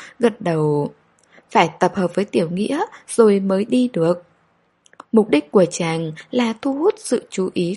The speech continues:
của Đột Quyết để tranh thủ thời gian cứu những người khác. Vậy mà hôm nay vẫn chưa thấy tin tức của La Tiểu Nghĩa đâu. Dù đã đến khu vực biên giới thì cũng phải chu toàn tiếp, không thể để mặc họ, ờm,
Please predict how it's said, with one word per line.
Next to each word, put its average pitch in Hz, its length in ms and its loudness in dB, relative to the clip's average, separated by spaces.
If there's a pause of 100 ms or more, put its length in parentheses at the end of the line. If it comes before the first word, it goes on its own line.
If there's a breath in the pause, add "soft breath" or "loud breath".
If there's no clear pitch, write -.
của - 300 -4
Đột 175 280 -4
Quyết 302 280 0 (300 loud breath)
để 226 240 4
tranh 277 200 -2
thủ 233 280 -2
thời 180 160 0
gian 190 300 -6 (100)
cứu 175 120 -2
những 208 220 -4
người 220 180 0
khác. 277 340 -6 (720 soft breath)
Vậy - 140 6
mà 202 120 0
hôm 214 280 0
nay 208 340 -2 (240 loud breath)
vẫn 262 240 2
chưa 294 160 -2
thấy 269 180 -2
tin 254 240 -2
tức - 200 -2
của - 100 -2
La 180 200 -6
Tiểu 180 260 -6
Nghĩa 196 220 -6
đâu. 214 340 -2 (280 loud breath)
Dù 262 120 0
đã 240 120 -2
đến 240 200 -2
khu 277 160 -6
vực 220 180 4
biên 233 160 0 (120)
giới 196 320 0 (260 loud breath)
thì 262 100 2
cũng - 180 -2
phải 202 280 -2
chu 233 180 -2 (100)
toàn 170 180 -2 (100)
tiếp, 294 180 0 (360 loud breath)
không 214 340 2
thể 190 220 -2 (180)
để 165 220 0 (100)
mặc 185 240 -8 (320)
họ, - 560 -2 (640 loud breath)
ờm, 160 520 -2